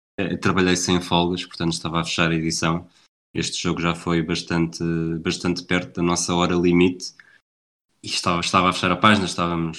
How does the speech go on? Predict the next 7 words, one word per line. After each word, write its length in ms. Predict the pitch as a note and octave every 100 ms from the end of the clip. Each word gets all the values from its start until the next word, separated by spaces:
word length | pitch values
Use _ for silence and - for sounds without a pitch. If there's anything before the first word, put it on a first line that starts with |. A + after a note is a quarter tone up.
| -
estávamos 540 | - E2+ D#2+ D#2+ D#2+ -
em, 300 | E2 D#2+ D#2+ E2+
em 320 | E2 E2 D#2+ - - - -
urgência 600 | G2 F2+ G2+ G#2 G#2 G2
de 100 | -
fecho 560 | - G2+ G#2 - - F#2
e 460 | F2+ F2 E2 E2+